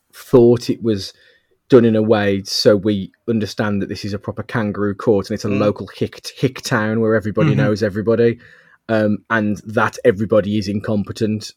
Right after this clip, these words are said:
Speaker 1: and this is the kind of town where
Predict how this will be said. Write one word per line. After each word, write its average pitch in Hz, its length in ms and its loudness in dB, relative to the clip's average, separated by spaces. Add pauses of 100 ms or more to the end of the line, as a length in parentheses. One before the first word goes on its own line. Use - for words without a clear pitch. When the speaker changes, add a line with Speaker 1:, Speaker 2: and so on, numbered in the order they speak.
Speaker 1:
and 104 160 -4
this 104 160 -4
is 101 260 -6 (280)
the 113 80 -4
kind 104 340 -2
of 95 100 -8 (200)
town 101 420 -2
where 98 400 -4